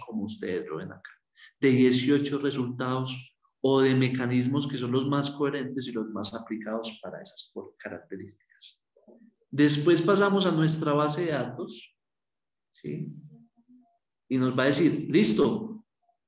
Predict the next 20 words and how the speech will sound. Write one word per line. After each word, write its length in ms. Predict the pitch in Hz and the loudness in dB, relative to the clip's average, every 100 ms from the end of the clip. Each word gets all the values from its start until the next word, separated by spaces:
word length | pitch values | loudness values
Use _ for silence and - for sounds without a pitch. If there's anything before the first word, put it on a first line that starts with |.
| - | -4
aquí 680 | 135 131 - 220 254 294 285 | -2 -2 -6 0 4 4 2
de 80 | |
esta 160 | 247 233 | -2 0
manera 460 | 214 165 160 196 196 | 0 0 0 0 0
lo 120 | 180 | -2
tenemos 260 | 156 156 | -2 -2
de 80 | 208 | -2
forma 240 | 156 147 170 | -2 -4 -2
resumida, 640 | 180 160 143 127 160 - _ _ | -2 -4 -4 -6 -8 -12 _ _
pero 260 | - 160 160 | 2 6 6
así 320 | 151 156 170 | 4 0 -4
nos 220 | 170 175 | -4 -4
va 80 | 180 | -4
a 100 | 170 | -4
presentar 640 | 165 156 131 120 120 123 123 - _ _ | -4 -4 -4 -4 -2 -4 -4 -12 _ _
los 360 | 131 139 135 | 4 4 4
dieciocho 720 | 120 113 110 120 110 - 120 120 120 | 0 -2 0 -2 -2 -2 -4 -4 -2
mecanismos 960 | 120 117 120 110 110 107 110 120 - - | 0 0 -2 -2 -2 0 -2 -2 -6 -16
como 360 | - 127 107 - | -2 -2 0 -4
tal 320 | 113 110 110 | -2 -2 -6